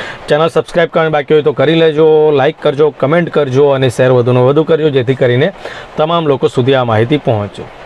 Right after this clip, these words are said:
સુપ્રીમ કોર્ટે અનુસૂચિત જાતિ એટલે કે શિડ્યુલ કાસ્ટ એસ સી અને અનુસૂચિત જનજાતિ એટલે કે શિડ્યુલ ટ્રાઇબ એસ ટી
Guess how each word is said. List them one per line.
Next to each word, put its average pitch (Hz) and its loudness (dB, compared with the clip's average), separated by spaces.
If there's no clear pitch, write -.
સુપ્રીમ 233 0
કોર્ટે 190 0
અનુસૂચિત 170 0
જાતિ 131 -2
એટલે 147 -2
કે 180 -2
શિડ્યુલ 175 0
કાસ્ટ 143 -2
એસ 170 0
સી 151 0
અને 151 0
અનુસૂચિત 170 0
જનજાતિ 131 0
એટલે 127 0
કે 117 -2
શિડ્યુલ 156 0
ટ્રાઇબ 143 -2
એસ 170 0
ટી - -10